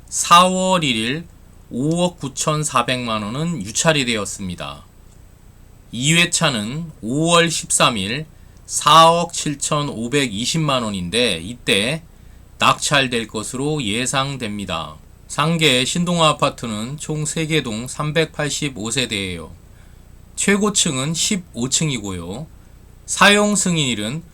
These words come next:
구십오 년 유월 이 일입니다. 건설사는 신동아 건설입니다.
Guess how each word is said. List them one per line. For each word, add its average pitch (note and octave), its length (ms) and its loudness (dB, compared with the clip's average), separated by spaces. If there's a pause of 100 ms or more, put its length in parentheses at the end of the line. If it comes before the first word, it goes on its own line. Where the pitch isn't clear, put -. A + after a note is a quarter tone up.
(260)
구십오 D3 460 2
년 C#3+ 340 -2
유월 C#3 560 2
이 C3 260 -2
일입니다. F2+ 580 -4 (800)
건설사는 D3+ 960 2
신동아 G3 500 2
건설입니다. G2 840 -4